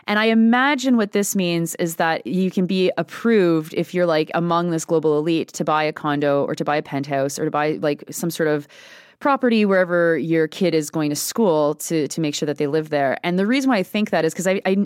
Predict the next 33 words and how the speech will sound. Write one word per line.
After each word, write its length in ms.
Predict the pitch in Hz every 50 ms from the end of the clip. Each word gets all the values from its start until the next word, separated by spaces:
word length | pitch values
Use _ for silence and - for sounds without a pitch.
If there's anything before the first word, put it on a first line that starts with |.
| -
I 80 | - 196
knew 600 | 202 208 214 214 226 254 269 285 269 240 202 190 -
a 80 | -
couple 320 | - - 202 185 - 190 180
of 80 | 170
international 400 | 170 170 165 165 160 165 - 175
students 340 | - - - - 160 156 -
when 60 | -
I 60 | 156 151
was 100 | 147 156
at 80 | 147
s-, 180 | - - - - -
at 140 | - 151 -
school 360 | - - 165 151 147 151 147 - - - - - _ _ -
who 100 | 226 226
were 100 | 226 208
extremely 720 | 185 - - - - - - 190 202 208 214 208 202 190
wealthy 460 | 175 175 160 160 156 - 156 151 -
and 80 | 165 165
who 140 | 175 175 170
I 80 | 170
knew 320 | 170 175 185 190 185 180 180
had, 340 | 156 165 160 156 156 147
like, 320 | 143 151 143 139 - - - _ - - - _ _ _ _ _ _ -
help 360 | 180 196 202 240 294 - - - - -
from 220 | - - 226 214
federal 460 | 208 - 226 208 214 208 208 208 175 -
a-, 280 | - - - _ 160 - - -
agents 600 | - 196 202 202 190 254 262 277 285 - - -
to 160 | - - 220 175
be 140 | 202 180
able 220 | 175 180 175 180 180
to 500 | 180 - - 208 185 180 175 175 165 160